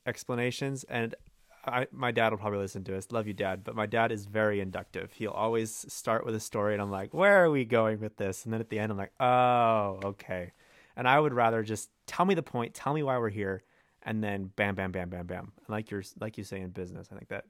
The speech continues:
Anyways, but that's, that's what I am. We can talk more about it, but that's,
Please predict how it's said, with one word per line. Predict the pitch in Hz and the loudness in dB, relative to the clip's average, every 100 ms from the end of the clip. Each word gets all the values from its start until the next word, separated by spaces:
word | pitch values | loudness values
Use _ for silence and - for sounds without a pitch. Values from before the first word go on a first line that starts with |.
| _ _ - - | _ _ -20 -8
Anyways, | 123 95 92 - - | -4 -2 -4 -10 -6
but | 131 131 | 4 6
that's, | 147 | 6
that's | - 160 - | 4 2 4
what | 123 | 4
I | 101 | 6
am. | 90 | 4
We | 92 | -2
can | 107 95 | -8 -8
talk | - 98 98 | -4 -4 -4
more | 90 | -6
about | 92 87 | -6 -8
it, | - | -8
but | - | -8
that's, | 90 95 - | -6 -6 -10